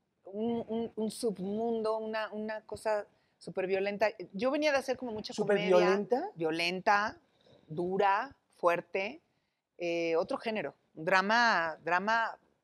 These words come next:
Speaker 1: drama con acción. Creo que nunca había hecho un personaje tan, que me comprometiera tanto y donde tuviera que escarbarle en la parte más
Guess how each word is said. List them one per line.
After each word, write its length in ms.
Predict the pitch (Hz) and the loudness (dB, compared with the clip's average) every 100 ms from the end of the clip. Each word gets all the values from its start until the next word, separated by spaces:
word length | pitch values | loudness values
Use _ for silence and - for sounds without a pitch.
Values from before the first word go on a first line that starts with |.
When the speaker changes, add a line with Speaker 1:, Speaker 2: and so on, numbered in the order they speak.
| _ - | _ 0
Speaker 1:
drama 320 | 196 214 247 | 2 2 0
con 160 | 196 | -4
acción. 440 | 165 - - 196 247 523 _ _ _ _ _ _ _ _ _ _ _ _ _ _ _ _ _ _ _ 143 151 185 - _ _ _ _ 202 | -6 -8 -4 -2 -2 -6 _ _ _ _ _ _ _ _ _ _ _ _ _ _ _ _ _ _ _ -14 -12 -12 -14 _ _ _ _ -6
Creo 140 | 277 | -4
que 80 | 339 | 0
nunca 180 | 311 294 | 2 2
había 120 | 269 | 2
hecho 140 | 247 | -4
un 100 | 262 | -6
personaje 440 | 247 254 214 208 226 | -2 -4 -4 -8 -8
tan, 480 | 220 185 180 175 170 _ _ _ _ _ _ _ _ _ _ | -4 -4 -4 -14 -18 _ _ _ _ _ _ _ _ _ _
que 100 | 214 | -2
me 120 | 196 | -2
comprometiera 580 | 202 208 214 208 220 240 | -4 -2 -2 -4 -2 -4
tanto 500 | 247 - 214 226 240 208 | -4 -8 -2 2 2 0
y 120 | 202 | -4
donde 220 | 196 190 | -2 -4
tuviera 300 | 214 220 226 | -2 0 0
que 80 | 240 | -4
escarbarle 800 | - 226 214 196 196 208 214 220 | -2 0 2 2 2 -2 -4 -4
en 180 | 185 180 | -8 -6
la 80 | 175 | -4
parte 240 | 190 196 | -4 -4
más 640 | 214 196 196 - - - | -6 -6 -8 -12 -18 -20